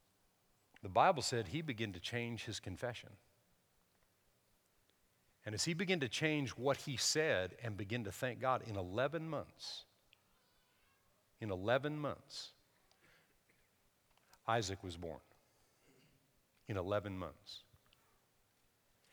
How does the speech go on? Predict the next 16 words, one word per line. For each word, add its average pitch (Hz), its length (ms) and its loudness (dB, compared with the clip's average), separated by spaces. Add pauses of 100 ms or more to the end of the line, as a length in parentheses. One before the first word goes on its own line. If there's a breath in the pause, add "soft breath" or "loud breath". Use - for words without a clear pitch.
(400 loud breath)
And 123 100 2
the 113 60 4
Bible 160 280 12
says 151 320 6
in 113 300 0
Romans 135 460 4
chapter 143 360 6
four, 117 520 2 (760 soft breath)
there's 110 140 2
a 117 60 6
lot 127 300 12
said 139 260 8
about 120 260 10
Abraham 123 540 4
in, 95 240 -4
in, 98 180 -4